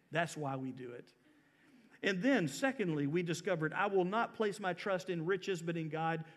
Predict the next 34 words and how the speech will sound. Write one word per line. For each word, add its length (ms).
who 200
richly 520
provides." 800
And 140
what 140
we 100
discovered 500
is 140
when 140
we 120
put 260
our 200
trust 400
in 160
God, 420
not 200
in 80
our 140
riches, 640
we 120
become 340
more 180
grateful 500
to 100
God 360
because 220
we 100
realize 480
everything 400
we 140
have 260
comes 240
from 220
him, 280